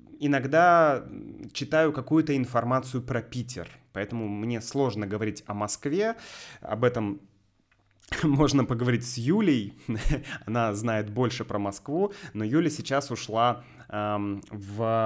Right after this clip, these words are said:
м, в её любимый, в её любимую кафешку. Э, вот, эта кафешка называется Бродский. Бродский — это фамилия,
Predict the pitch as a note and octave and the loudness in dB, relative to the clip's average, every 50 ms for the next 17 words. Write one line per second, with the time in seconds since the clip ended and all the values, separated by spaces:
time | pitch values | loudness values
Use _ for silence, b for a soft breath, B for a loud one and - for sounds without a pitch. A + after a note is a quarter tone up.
0 | A2 A2 G#2 G2+ G#2 G#2 G2 G2 G#1+ - - - - - - - - - - E2+ | 2 2 0 -2 -4 -6 -8 -10 -10 -12 -12 -14 -16 -16 -14 -14 -14 -14 -14 -14
1 | - F2 F2+ - - - - F#2+ G#2+ G#2 G2+ G#2 A#2 A#2+ A#2+ A#2+ C3+ C3 B2 A#2+ | -14 -14 -16 -14 -16 -16 -14 -14 -14 -12 -8 -4 -4 -2 0 2 2 2 2 4
2 | A#2+ C#3+ D3 C#3 C3 B2+ A2+ G#2+ B B B B - - G#2 G#2+ A#2+ B2+ B2+ C#3+ | 4 4 6 6 4 2 0 -4 B B B B -14 -12 -8 -6 -2 2 4 4
3 | C#3+ C3 C3+ C3 C#3 D3+ D3 D3 C3+ B2 B2 - B2 A2 - - - C3+ A#2+ - | 4 4 4 2 2 4 4 4 2 0 0 -2 -2 -4 -2 -2 -2 -2 -2 -2
4 | - - - G2 F2 E2 - _ _ _ B B B B B B B B B B | -4 -8 -10 -10 -10 -10 -14 _ _ _ B B B B B B B B B B
5 | B B B B G2 F#2+ F#2+ F#2+ F#2+ F#2+ F#2+ G#2 G2+ F#2+ - - A2 - G#2+ - | B B B B -10 -8 -6 -4 -6 -6 -4 -4 -6 -6 -6 -10 -10 -10 -10 -8
6 | - A2 - - D#3 E3 F3+ F3 - - C3+ B2 A#2 A2 G#2+ A2 A#2 A2+ G#2+ - | -8 -10 -6 0 0 2 2 0 -2 -2 -2 -2 -2 -2 -2 0 0 0 0 -2
7 | - A2 G#2 G#2 G2 B2 A#2 B2 A#2 A2 - - - - - - G#2 F#2 D#2+ D#2 | -4 -4 -4 -4 -4 -2 0 2 2 2 0 -4 -8 -8 -8 -8 -8 -8 -8 -10
8 | - - _ _ F#2 E2+ A2 A#2 C#3 C#3+ - - - A2 G2+ G2 F#2+ G2+ F#2+ - | -14 -20 _ _ -14 -6 -4 -2 -2 -2 -6 -6 -6 -6 -6 -6 -8 -12 -10 -8
9 | G2 F#2 F#2 F2+ F2+ - - G#2+ G#2 A2 A#2 A2+ G2+ G2 F#2 F2 F2 | -6 -6 -4 -6 -8 -8 -8 -6 -4 -4 -4 -2 -2 -4 -4 -6 -8